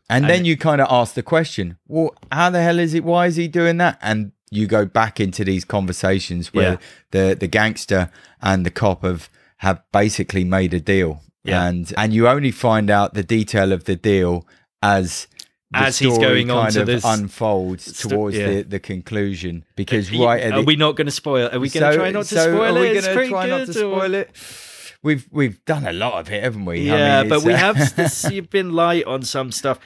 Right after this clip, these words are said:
Speaker 1: There's a twist at the end, I would say, but not, I mean,
Speaker 2: Oh,
Speaker 1: it
Speaker 2: fuck
Speaker 1: maybe,
Speaker 2: it. No, we're
Speaker 1: maybe
Speaker 2: just
Speaker 1: <laughs> you're gonna say it. Go on.
Speaker 2: <laughs> We should, well, so basically, he, he, they agree to pin the murder of her on him. Uh, and by him, this time I mean the serial killer. And in exchange for doing that,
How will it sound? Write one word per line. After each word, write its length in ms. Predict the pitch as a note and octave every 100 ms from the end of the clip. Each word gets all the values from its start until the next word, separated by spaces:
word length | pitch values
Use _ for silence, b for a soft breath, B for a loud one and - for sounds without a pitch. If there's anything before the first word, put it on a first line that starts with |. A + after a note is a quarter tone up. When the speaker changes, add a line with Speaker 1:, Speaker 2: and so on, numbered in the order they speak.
| B
Speaker 1:
There's 280 | - D3 D#3+
a 80 | D#3+
twist 440 | - B2 A#2 -
at 120 | A2+ G2+
the 160 | G2+
end, 340 | F#2 E2+ D#2+ -
I 120 | G2+ G2
would 180 | F#2
say, 300 | - G#2 F2+ F2
but 180 | A#2+ A#2+
not, 320 | D3 D3 C#3 _
I 80 | E3
mean, 160 | G3 F#3+
Speaker 2:
Oh, 140 | D3
Speaker 1:
it 60 | F3
Speaker 2:
fuck 20 | G3+
Speaker 1:
maybe, 140 | G#3 C#3+
Speaker 2:
it. 140 | A#2 C#3+
No, 100 | C#3
we're 120 | F#3+
Speaker 1:
maybe 120 | D#3
Speaker 2:
just 220 | C#3 - - C3+ -
Speaker 1:
<laughs> 180 | -
you're 140 | E3+ G3
gonna 240 | E3+ C#3+
say 240 | - C3+ G#2
it. 120 | -
Go 120 | D3
on. 80 | D#3+
Speaker 2:
<laughs> 20 |
We 60 | E3+
should, 160 | C3 B B B
well, 160 | E3+
so 140 | - F#3
basically, 440 | G#3+ G3+ F3 D#3+ C3
he, 240 | C#3 D3+ C#3+
he, 140 | C#3+
they 280 | D#3+ B2+ D3
agree 300 | C3+ E3 F#3+
to 140 | - C#3
pin 440 | - D3 D3 C3+ A2+
the 120 | B2
murder 360 | C3+ B2+ A2+
of 80 | A2
her 360 | A#2+ C#3 G2 G2
on 160 | G2+ G2+
him. 360 | B2 G2+ F2+ - b b b -
Uh, 340 | G2 G2 G2
and 120 | G#2 G#2
by 140 | G#2+
him, 340 | A2 A#2+ G2
this 180 | G2 G#2
time 280 | - G#2 G2
I 80 | G2
mean 240 | G2+ G2
the 80 | G2
serial 400 | - B2 G2 F2+
killer. 320 | - F#2+ E2 - B B B
And 220 | A#2+ A#2+
in 100 | A#2+
exchange 640 | B2 - - D3+ D#3 D3+
for 100 | -
doing 340 | G#2 G#2 G2 F#2+
that, 320 | F#2+ G#2+ -